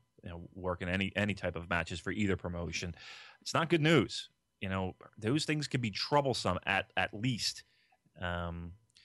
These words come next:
you know, we, again, you're talking about discs and necks and, and,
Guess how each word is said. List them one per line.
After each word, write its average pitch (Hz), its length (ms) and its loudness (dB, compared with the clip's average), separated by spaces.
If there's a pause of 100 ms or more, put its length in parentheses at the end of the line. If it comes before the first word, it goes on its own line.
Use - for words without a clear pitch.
(1120)
you 110 120 -2
know, 92 80 0
we, 101 240 -4
again, 107 320 2
you're 98 100 4
talking 120 300 2
about 90 220 0
discs - 440 -2
and 92 220 -4
necks - 420 0
and, 92 280 -8
and, 90 540 -8